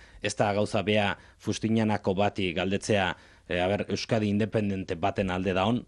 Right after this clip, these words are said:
eh, eitu, ez? Keinu baten ez ba ondo ondun, eh, Euskal Herri Jeltzaleko kide bati, eh, behi da, ez? Edo galdetzea Naparro independente baten, eh, alde ongo litzateken, adibidez. Ba, bueno, ba, adibidez, galdera horren ezberdintasun horrek erakuste du,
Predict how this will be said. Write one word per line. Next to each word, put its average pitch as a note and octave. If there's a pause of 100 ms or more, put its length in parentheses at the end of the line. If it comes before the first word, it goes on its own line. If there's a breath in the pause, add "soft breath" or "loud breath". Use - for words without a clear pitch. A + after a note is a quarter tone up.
eh, D#2
eitu, F2
ez? G#2
Keinu F#2
baten F#2
ez E2+
ba E2+
ondo F2
ondun, F2
eh, D#2
Euskal E2+
Herri E2+
Jeltzaleko F2+
kide G2
bati, F#2 (300 loud breath)
eh, F#2
behi F#2
da, F#2
ez? A#2+ (220 loud breath)
Edo G#2
galdetzea G#2+ (260 loud breath)
Naparro G2+
independente F#2+
baten, F2+
eh, D#2+
alde F2+
ongo F#2+
litzateken, D2+
adibidez. D2+ (320 soft breath)
Ba, D#2+ (480 soft breath)
bueno, F2+
ba, D#2+
adibidez, G2+
galdera A#2
horren A#2
ezberdintasun G#2
horrek G#2
erakuste F#2+
du, G2